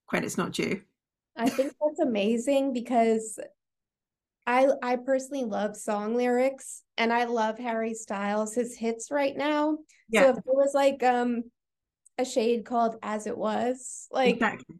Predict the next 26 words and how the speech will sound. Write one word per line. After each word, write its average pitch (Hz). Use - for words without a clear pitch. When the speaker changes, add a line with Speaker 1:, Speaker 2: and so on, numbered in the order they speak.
Speaker 2:
I'm 349
like, 285
"I 254
need 262
that 202
shade 208
right 233
now." 214
<laughs> 381
Like, -
'cause 311
Speaker 1:
Well, 247
Speaker 2:
it's, 415
like, 233
Speaker 1:
yeah. 277
Speaker 2:
my, 311
one 254
of 277
my 262
top 247
favorite 233
songs. 196
So 240
I'm 240
like, 233
Speaker 1:
Oh. 190